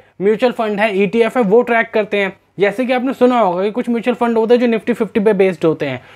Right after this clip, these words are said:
कुछ होते हैं जो किसी और इंडेक्स पे बेस्ड होते हैं। तो Jio फाइनेंशियल बन गया इंडेक्स का पार्ट। लेकिन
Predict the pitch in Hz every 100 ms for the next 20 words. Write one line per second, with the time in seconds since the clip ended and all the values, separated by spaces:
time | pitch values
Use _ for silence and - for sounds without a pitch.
0 | - - 240 240 247 254 262 254 262 262
1 | 262 240 233 - 233 190 190 160 139 156
2 | 220 - - - 180 240 294 262 240 240
3 | 220 190 175 160 165 196 - 220 202 196
4 | - 165 220 226 262 131